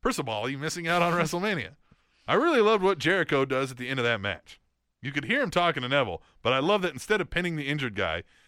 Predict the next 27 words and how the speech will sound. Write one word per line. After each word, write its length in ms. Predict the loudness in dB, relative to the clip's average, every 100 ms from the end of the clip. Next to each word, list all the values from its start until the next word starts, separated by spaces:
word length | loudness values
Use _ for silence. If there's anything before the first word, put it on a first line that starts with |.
| -6
it 80 | -4
looked 140 | 0
like 140 | -2
Jericho 380 | 0 0 0 -2
called, 420 | -2 0 0 0 -6 _ _ _ _
uh, 240 | -10 -8 -6
an 100 | -2
audible. 460 | 0 0 -4 -8 -10 _ _ _ _ _
Uh, 200 | -4 -4 -6 -10 -6
hear 120 | -4
him 80 | -2
talking 300 | 0 0 -2
to 60 |
Neville, 280 | 0 2 2
but 100 | 0
I 60 | 0
love 280 | 2 0 0
that 160 | -6
instead 260 | -8 -6 -6
of, 80 | -8 -6
oh, 240 | -6 -6 -12
wait. 200 | -16 -16 -18 _ _ _ _ _ _ -18
I'm 80 |
getting 200 | -16 -14 -14
messed 200 | -16 -18
up 120 | -20
here. 140 | -20